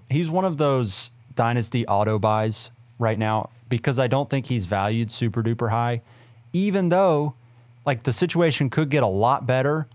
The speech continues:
or it could be the same, or it could be a little bit better. I don't see any way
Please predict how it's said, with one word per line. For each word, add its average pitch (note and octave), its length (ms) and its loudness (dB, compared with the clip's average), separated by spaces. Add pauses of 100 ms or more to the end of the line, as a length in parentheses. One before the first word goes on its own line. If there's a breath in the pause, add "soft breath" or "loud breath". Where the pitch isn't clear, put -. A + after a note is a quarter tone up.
(120)
or C3+ 180 2
it C3+ 140 -4
could C#3 200 0
be B2 280 0
the A2+ 120 0
same, D#3+ 500 0 (120)
or C3 200 2
it C3 100 -2
could C3 160 -2
be B2+ 280 0
a B2 80 -2
little E3 200 4
bit B2 120 2
better. G#2 320 0 (360 soft breath)
I C#3 100 0
don't C#3 140 0
see C3 180 -2
any C3 240 0
way A#2 460 0